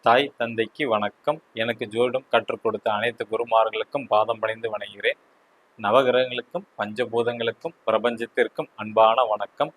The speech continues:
உலகெங்கும் உள்ள ராஜநிலை டி வி நேயர்கள் அனைவருக்கும் உற்சாகமான காலை வணக்கம்.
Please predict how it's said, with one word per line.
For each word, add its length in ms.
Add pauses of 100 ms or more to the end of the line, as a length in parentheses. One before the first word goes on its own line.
உலகெங்கும் 640
உள்ள 240
ராஜநிலை 540
டி 160
வி 140
நேயர்கள் 380
அனைவருக்கும் 560
உற்சாகமான 800
காலை 240
வணக்கம். 500